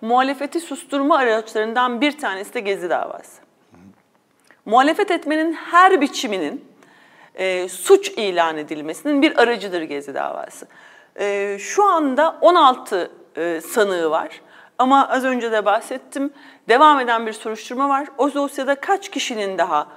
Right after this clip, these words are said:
şüpheli olduğunu bilmiyoruz. Kaç kişi hakkında ikinci, üçüncü, beşinci dalgasının, e, geleceğini bilmiyoruz. E, olmayan bir,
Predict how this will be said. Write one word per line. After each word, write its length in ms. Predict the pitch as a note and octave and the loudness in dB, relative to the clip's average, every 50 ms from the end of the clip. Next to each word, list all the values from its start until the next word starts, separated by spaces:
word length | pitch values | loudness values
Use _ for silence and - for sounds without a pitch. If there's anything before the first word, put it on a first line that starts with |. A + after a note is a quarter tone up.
| - - - | -20 -20 -16
şüpheli 360 | - - G#3+ - G3 F#3 F#3+ | -12 -6 0 2 4 4 4
olduğunu 440 | F#3 E3 E3+ D#3+ D3 D#3 D3 C#3 C#3 | 4 2 0 -2 -4 -6 -8 -6 -6
bilmiyoruz. 640 | F#3+ A#3 B3+ C4+ C#4+ D4 D4 C#4+ D4 C#4+ - - - | -6 -4 -2 0 0 0 0 -2 -4 -6 -10 -10 -4
Kaç 260 | - D#4 D4 D4 - | 0 0 0 0 -2
kişi 220 | - D4+ - E4 | -10 -6 -2 0
hakkında 420 | C#4+ B3+ C4 - C#4 C4 B3+ B3 B3 | 0 0 -2 -4 -6 -4 -2 -2 -2
ikinci, 340 | - B3+ - C#4 B3+ B3 C4 | -4 -4 -4 -4 -4 -4 -6
üçüncü, 380 | B3+ B3+ B3+ B3+ B3 A#3+ A#3+ | -8 -8 -8 -8 -8 -6 -6
beşinci 420 | A3 A#3+ A#3 - C4 A#3+ A#3+ B3 A3+ | -6 -6 -6 -6 -8 -6 -4 0 4
dalgasının, 640 | A3+ G#3+ G#3+ G#3 G3 G#3+ G#3 G#3 - G3 G3 F#3+ G3 G3 - - - - - - - - | 4 4 4 4 2 0 0 -2 -4 -6 -6 -6 -6 -10 -18 -20 -20 -20 -20 -20 -12 -6
e, 380 | - F#3+ F#3 F3+ F3+ F3 F3 | -4 -2 0 0 0 -2 -2
geleceğini 680 | E3+ D3+ F3+ G#3 G3+ G3 F#3+ E3+ F3+ D#3+ D#3 D#3 D#3 D#3+ | -2 2 4 4 4 4 2 0 -2 -2 -2 -4 -6 -4
bilmiyoruz. 580 | A#3+ C#4 D4 D4+ D#4 D#4 D4+ D4 D4 D4+ D4+ D4+ - - - - - - - | -2 -2 0 0 0 0 0 -2 -2 -4 -8 -10 -18 -20 -20 -20 -20 -12 -6
E, 460 | G#3 A3 A3 A3 G#3 G3+ G3+ F3+ E3 - - - - | -2 -2 0 0 0 0 -2 -2 -4 -6 -4 2 6
olmayan 800 | C#4 E4 F#4+ G#4 G4+ F#4 F4 D#4+ C4 A3 F#3 F#3 A3 A#3+ G#3+ | 8 10 10 10 10 8 6 6 6 4 2 2 -2 -4 -6
bir, 320 | F#3+ G#3+ A3+ B3+ - - | -6 -6 -6 -8 -10 -14